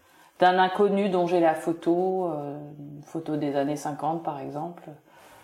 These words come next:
Voilà, donc c'est des rencontres, c'est quelque chose qui est beaucoup lié à l'émerveillement. Donc, euh,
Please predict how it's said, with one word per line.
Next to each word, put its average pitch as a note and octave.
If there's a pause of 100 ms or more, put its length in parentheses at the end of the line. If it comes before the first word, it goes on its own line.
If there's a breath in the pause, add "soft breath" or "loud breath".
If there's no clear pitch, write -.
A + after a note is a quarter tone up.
(140 loud breath)
Voilà, C#3+
donc D3+
c'est D3
des D3+
rencontres, F3
c'est -
quelque E3+
chose A#3+
qui -
est E3
beaucoup A3+
lié G#3+
à F#3+
l'émerveillement. G#3
Donc, D3
euh, D#3